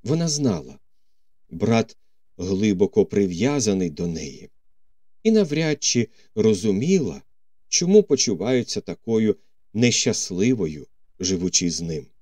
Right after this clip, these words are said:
Але їй було тяжко вдома, і, зрештою, вона вирішила поїхати до Індії і одружитися з молодим Фейном лише для того, щоб покинути дім. Чому вона хотіла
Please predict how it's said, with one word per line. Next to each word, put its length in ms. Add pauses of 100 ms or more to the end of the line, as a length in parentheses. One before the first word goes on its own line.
(880)
Але 280
їй 400 (420)
було 280
тяжко 540
вдома, 560 (680)
і, 120
зрештою, 720 (300)
вона 200
вирішила 540
поїхати 560
до 260
Індії 520 (360)
і 100
одружитися 840
з 60
молодим 480
Фейном 520 (440)
лише 300
для 200
того, 400 (160)
щоб 280
покинути 640
дім. 360 (840)
Чому 500
вона 340
хотіла 640